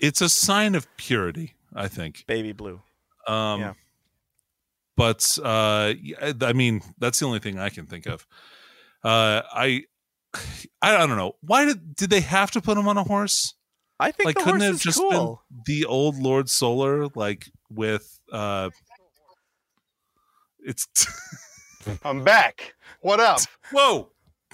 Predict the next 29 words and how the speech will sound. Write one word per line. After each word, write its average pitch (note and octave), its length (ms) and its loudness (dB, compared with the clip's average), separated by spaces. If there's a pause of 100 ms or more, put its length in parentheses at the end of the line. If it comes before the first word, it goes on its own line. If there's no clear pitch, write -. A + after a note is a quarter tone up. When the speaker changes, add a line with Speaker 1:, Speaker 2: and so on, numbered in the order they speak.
(240)
Speaker 2:
Jeez. - 340 -10
Speaker 3:
Hey, F#3 240 4 (300)
fun G#3 300 4
story. D3 600 2
So E3 300 0
my D#3+ 120 2
wife F#3 340 4
has D#3 120 -8
taken D#3 280 0
our C#3+ 80 -4
son D3 200 -4
out C3 140 -4
trick-or-treating, B2 640 -6 (180)
uh, C3+ 40 -12
as B2+ 400 -4
Speaker 1:
Uh-huh. A2+ 100 0
Speaker 3:
you A#2+ 60 -4
do. A2+ 260 0 (480)
Left F#3+ 400 0
the E3+ 80 -2
Basset D#3+ 500 0
Hound C#3 260 0
unlocked. B2 760 -2 (440)
Uh, B2+ 160 -2
so C3 160 0
he C#3+ 140 0
was D3 160 -2
just C3+ 220 -6
downstairs B2+ 600 -4